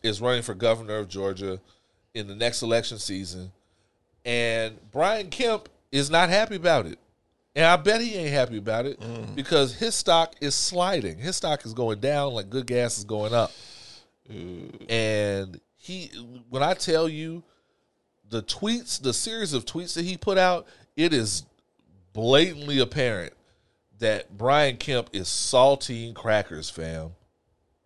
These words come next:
Speaker 1: Like, he, he feels a way, and I can't, and, and I can't find it here. But he went, he went on a, a two or three. And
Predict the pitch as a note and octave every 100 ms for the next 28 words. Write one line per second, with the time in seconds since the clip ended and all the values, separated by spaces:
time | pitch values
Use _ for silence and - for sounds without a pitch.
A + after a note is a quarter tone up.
0 | _ _ _ _ A2+ A2+ G#2+ F#2+ - _
1 | _ _ _ _ _ _ _ _ _ _
2 | _ _ E2 - - G#3 F3 - A#2+ -
3 | - - - _ _ _ _ _ _ _
4 | - C#4+ D4+ F3 C#3+ A#2 G#2+ G#2+ A2+ C3+
5 | - D#3 A#2 - B2 A#2 A#2 A#2 C3+ F#3
6 | E3+ B2+ - C3 A2+ F#2+ B2 A2+ F2+ -
7 | - - C#3+ C#4 C#4 A3 C#3+ - C#4 D#4+
8 | A3+ E3 B2+ A2 G2 F2 - G#2+ G2 _
9 | - - A#3+ G3+ F#3+ F3+ F#3 F3